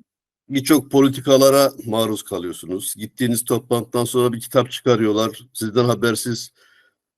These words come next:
bunu dikte ettiriyorlar. En son iki bin on sekizde, e, biliyorsunuz bir kitapçık yayınladı yök. Oradaki programların çoğunu kesmiş, kuşa döndürmüşler.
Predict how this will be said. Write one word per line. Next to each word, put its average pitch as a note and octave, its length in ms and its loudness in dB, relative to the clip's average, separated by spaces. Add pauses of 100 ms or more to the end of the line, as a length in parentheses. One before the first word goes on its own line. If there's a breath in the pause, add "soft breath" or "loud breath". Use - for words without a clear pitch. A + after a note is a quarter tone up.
(240)
bunu A#2+ 220 2
dikte A#2 240 0
ettiriyorlar. A2+ 680 0
En B2+ 200 4
son B2+ 280 0
iki A#2 200 -8
bin B2 100 -2
on B2+ 100 2
sekizde, B2 640 0 (1900)
e, G2+ 320 -2
biliyorsunuz A2 540 -2
bir G#2 80 -10
kitapçık - 500 -6
yayınladı G2+ 400 0
yök. G2+ 440 -6 (120)
Oradaki A2+ 680 -4 (840)
programların A2+ 540 0
çoğunu G#2 360 -2
kesmiş, - 640 -4
kuşa A#2 320 -2
döndürmüşler. G2 680 -2